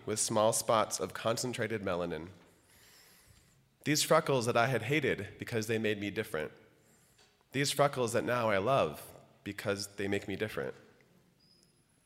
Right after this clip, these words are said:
How do I end this story about finding my centerness in my body when it is a white, privileged body?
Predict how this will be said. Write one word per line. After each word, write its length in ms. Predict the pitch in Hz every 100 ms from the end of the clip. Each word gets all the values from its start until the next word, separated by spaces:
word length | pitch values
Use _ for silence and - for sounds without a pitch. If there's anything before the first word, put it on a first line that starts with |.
| _ _ _ _ _ _ _ _ _ _ _ _ _ _
How 180 | - 143
do 100 | 165
I 80 | 165
end 180 | 156 147
this 120 | 139
story 560 | - - 127 110 90 104 -
about 200 | 113 117
finding 400 | - 117 117 127
my 120 | 110
centerness 680 | 104 - 135 127 90 92 -
in 240 | - 131
my 160 | 135 107
body 480 | 107 120 92 85 95 - - - _ _ _
when 140 | 117 120
it 80 |
is 120 | 123 123
a 60 |
white, 460 | 107 107 113 - -
privileged 500 | 107 98 104 95 -
body? 380 | 95 110 82